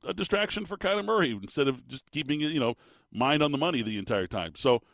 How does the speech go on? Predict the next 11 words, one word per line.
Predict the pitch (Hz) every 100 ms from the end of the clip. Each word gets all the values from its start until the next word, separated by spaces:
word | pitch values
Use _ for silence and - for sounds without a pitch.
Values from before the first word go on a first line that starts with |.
| _ _ _ _ _ _ -
um, | 131 120 113 113 - - - 160 -
you | 202
know, | 170
the, | 151 143
the | 143
addition | 135 175 147
of | 131
Hollywood | 143 139 127
Brown | 135 131 117
certainly | 156 127 120
helps | 110 156 120 - -